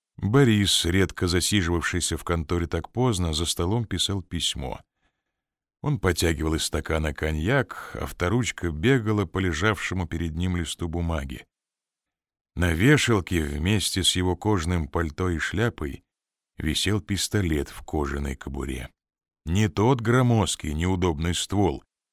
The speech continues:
что имелся на вооружении советской армии, а немецкий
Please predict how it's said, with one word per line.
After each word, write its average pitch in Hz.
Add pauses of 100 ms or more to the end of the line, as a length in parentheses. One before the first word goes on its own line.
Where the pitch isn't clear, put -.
(140)
что 87
имелся 90
на 87
вооружении 90
советской 87
армии, 71 (600)
а 76
немецкий 76